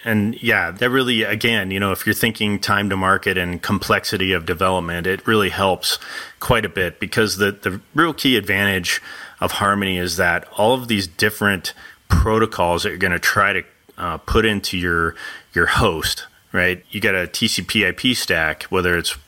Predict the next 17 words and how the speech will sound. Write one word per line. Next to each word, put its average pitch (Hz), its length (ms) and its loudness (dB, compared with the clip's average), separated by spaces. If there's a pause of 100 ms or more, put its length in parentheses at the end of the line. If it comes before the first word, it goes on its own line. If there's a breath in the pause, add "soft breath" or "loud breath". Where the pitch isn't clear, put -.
(120)
you're 92 120 -2
gonna 90 160 0
use 87 200 -2
it 92 60 0
with 90 140 0
Wi-Fi 92 580 2
or 90 180 0
Ethernet, 90 560 -4
that 104 180 2
has 107 240 0
to 104 80 -8
be 95 180 -4
combined 95 560 0
with 95 300 -2 (460 loud breath)
the 104 100 4
lora, 104 600 2
uh, 82 540 -2